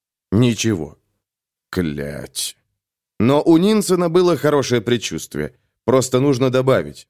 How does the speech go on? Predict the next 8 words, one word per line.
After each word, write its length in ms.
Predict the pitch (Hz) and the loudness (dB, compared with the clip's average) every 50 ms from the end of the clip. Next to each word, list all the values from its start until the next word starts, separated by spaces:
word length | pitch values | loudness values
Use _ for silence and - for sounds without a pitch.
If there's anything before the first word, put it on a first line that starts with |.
| _ - | _ 0
не 240 | 113 135 160 170 151 | 2 2 2 2 2
сдаваться, 640 | 139 147 160 147 139 113 87 - - - - 69 | 2 2 2 2 2 0 -2 -4 -8 -12 -10 -4
не 140 | 78 98 127 | 0 0 0
останавливаться. 920 | 135 135 127 - 135 131 131 131 123 107 92 87 78 80 78 - - - - - _ _ _ _ - | 0 0 -2 0 0 2 2 2 0 0 -2 -4 -4 -6 -6 -6 -10 -10 -12 -14 _ _ _ _ 0
Ещё, 520 | 104 110 110 95 - - 107 123 127 117 | 2 2 2 0 -2 -2 0 2 2 2
ещё 440 | 104 101 98 95 - - - 120 120 | 2 0 0 -2 -2 -2 -2 0 0
и 120 | - 120 | 0 0
ещё. 580 | 123 117 117 131 131 - - - 120 98 76 | 0 2 2 0 0 -2 -2 -2 -2 -2 -2